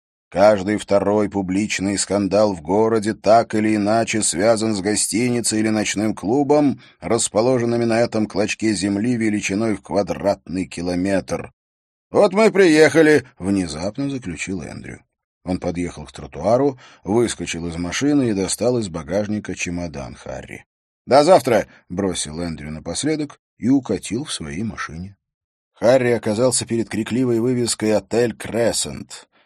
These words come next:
Спина у него затекла, суточный ритм сбился, и в этом городе, где население было не меньше, чем во всей Норвегии, он почувствовал себя жутко одиноким.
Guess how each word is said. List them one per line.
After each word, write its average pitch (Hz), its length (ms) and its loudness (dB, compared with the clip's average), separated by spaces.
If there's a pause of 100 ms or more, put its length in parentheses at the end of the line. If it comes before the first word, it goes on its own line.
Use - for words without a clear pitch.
(160)
Спина 151 320 -4
у 87 60 -6
него 73 160 -10
затекла, 120 680 -10 (300)
суточный 139 560 2
ритм 139 320 2
сбился, 110 720 0
и 104 60 -2
в 113 80 -2
этом 123 300 -2
городе, 110 460 -2
где 78 140 -10
население 98 580 -2
было 95 180 -4
не 95 180 0
меньше, 101 400 -4
чем 92 220 -6
во 90 100 -8
всей 113 260 -4
Норвегии, 110 840 -2 (380)
он 127 160 -2
почувствовал 123 560 -4
себя 113 340 -6
жутко 110 400 -8
одиноким. 85 880 -10